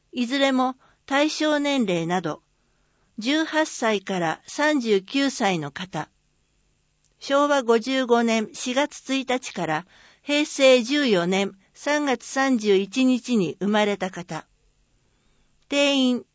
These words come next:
申し込み順、各百人。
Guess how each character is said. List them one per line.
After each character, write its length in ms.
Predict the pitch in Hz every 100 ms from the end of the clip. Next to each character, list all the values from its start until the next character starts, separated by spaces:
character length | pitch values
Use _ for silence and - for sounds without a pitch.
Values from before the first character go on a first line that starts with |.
| _
申 200 | 208 233
し 80 | -
込 160 | - 226
み 120 | 208
順、 280 | 185 185 185 _ _ _ _ _ _
各 420 | - 302 - 170 -
百 380 | - 208 - 262
人。 280 | 185 139